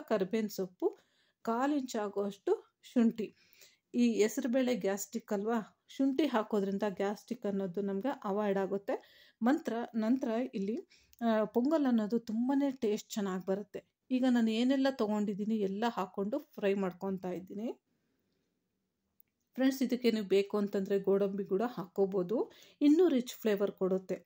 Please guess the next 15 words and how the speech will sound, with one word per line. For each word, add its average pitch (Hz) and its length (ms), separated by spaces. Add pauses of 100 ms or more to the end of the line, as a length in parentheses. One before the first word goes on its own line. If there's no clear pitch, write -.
(380)
ಈಗ 247 240
ನೋಡಿ 208 260 (260)
ಮೀಡಿಯಮ್ 208 300
ಫ್ಲೇಮಲ್ಲೇ 202 440
ಇಟ್ಕೊಂಡು 208 440
ಒಗ್ಗರಣೆ 196 500
ರೆಡಿಯಾಗಿದೆ. 196 640 (140)
ಈಗ 202 180 (100)
ಪೊಂಗಲ್ 196 440
ಸೇರಿಸ್ಕೊತಾ 196 680
ಇದ್ದೀನಿ. 202 320 (520)
ಈಗ 294 320 (340)
ಕೊನೆಯಲ್ಲಿ 247 600 (360)
ಒಂದು 202 200
ಅರ್ಧ 196 280